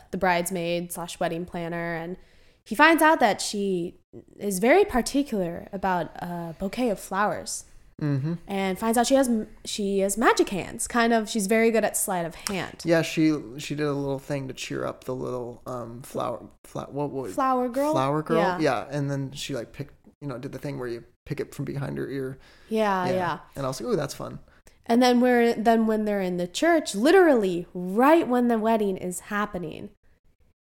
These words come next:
Speaker 1: he figures out what actually happened.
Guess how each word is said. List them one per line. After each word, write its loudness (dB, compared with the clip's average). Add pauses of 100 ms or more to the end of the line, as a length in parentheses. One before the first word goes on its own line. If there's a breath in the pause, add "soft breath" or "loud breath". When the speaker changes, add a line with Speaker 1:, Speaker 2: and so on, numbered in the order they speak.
(180)
Speaker 1:
he 2
figures 0
out -2 (440)
what 0
actually -6
happened. -14